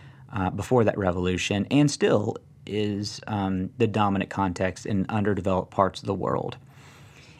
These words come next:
In the agrarian context, the gender differences were not as stark. Of course, the differences between male and female were there and will always be there,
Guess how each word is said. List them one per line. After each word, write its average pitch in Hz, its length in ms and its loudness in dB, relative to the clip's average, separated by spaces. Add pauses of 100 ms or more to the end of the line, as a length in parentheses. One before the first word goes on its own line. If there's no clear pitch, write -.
In 123 80 4
the 127 80 6
agrarian 120 800 2 (160)
context, 101 540 0
the 117 80 2
gender 143 300 2
differences 101 540 0
were 98 120 0
not 90 200 0
as 87 100 -4
stark. - 480 -4 (320)
Of 113 140 -2
course, 139 240 4
the 117 80 0
differences 104 400 2
between 101 320 0
male 98 220 2
and 92 120 -2
female 92 280 0
were 90 160 -2
there 85 500 0
and 110 100 2
will 104 120 6
always 123 300 6
be - 120 -2
there, - 280 -8